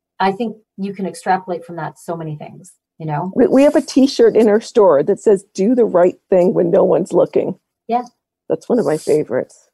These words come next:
Speaker 2: Yeah.
Speaker 1: Yeah, that is it. I had a godfather long ago who said, "When in doubt, do the good thing." It was
Speaker 2: Yeah.
Speaker 1: Uncle Don McCarthy, and he said it on my confirmation day, and he, you know, gave me a Bible, and I'm not a religious person, but I do remember the moment where I was standing,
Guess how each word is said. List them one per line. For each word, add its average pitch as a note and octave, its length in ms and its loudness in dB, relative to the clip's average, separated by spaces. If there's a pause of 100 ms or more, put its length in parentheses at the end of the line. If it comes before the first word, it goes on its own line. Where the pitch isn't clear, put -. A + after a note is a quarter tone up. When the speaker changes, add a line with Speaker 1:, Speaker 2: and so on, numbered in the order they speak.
(100)
Speaker 2:
Yeah. G3 160 0
Speaker 1:
Yeah, B3+ 160 0 (100)
that A3+ 120 -4
is A#3+ 120 -6
it. E3 140 -4 (260)
I A#3+ 80 2
had C4 120 2
a - 40 -8
godfather F#3+ 560 0
long E3+ 240 -2
ago D#3+ 220 -6
who D#3+ 100 -12
said, D#3 420 -6 (440)
"When G3+ 220 -2
in C#4 140 -10
doubt, D#3 360 -4 (560)
do F#3+ 140 -4
the G3 100 -6
good F3 260 -8
thing." D3 300 -14 (680)
It F#3 40 -8
was F#3 80 -6
Speaker 2:
Yeah. - 80 -4
Speaker 1:
Uncle - 160 -6
Don F#3 200 -6
McCarthy, F3 560 -4
and E3 100 -6
he E3+ 60 -10
said F#3 180 -2
it G3 80 -2
on F3+ 100 -2
my E3 80 -8
confirmation D#3+ 580 -10
day, D3+ 320 -4
and D#3+ 120 -6
he, D#3 200 -8
you E3 80 -10
know, D3+ 120 -6
gave D#3+ 140 -4
me D#3+ 60 -8
a D#3 40 -4
Bible, E3 240 -2
and F3+ 100 -8
I'm A#3 100 -4
not D4+ 100 -6
a D4+ 40 -10
religious D4 340 -14
person, F3+ 420 -12 (340)
but G#3+ 100 0
I A3 100 2
do B3 300 -8
remember C4 320 -10
the G3+ 100 -8
moment F3+ 560 -6 (600)
where F3+ 200 0
I A3+ 60 2
was D4 140 -6
standing, F3 600 -8